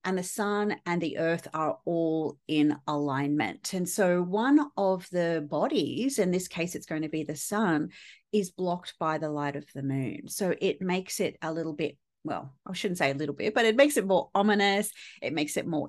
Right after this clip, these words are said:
eerie. It makes it more spectacular, um, visually, of course. Um, but I do sometimes grapple with the idea of disruption, which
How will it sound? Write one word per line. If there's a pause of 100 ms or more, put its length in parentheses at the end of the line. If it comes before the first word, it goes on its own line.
(140)
eerie.
It
makes
it
more
spectacular, (440)
um,
visually,
of
course. (160)
Um, (520)
but
I
do
sometimes
grapple
with
the
idea (120)
of
disruption,
which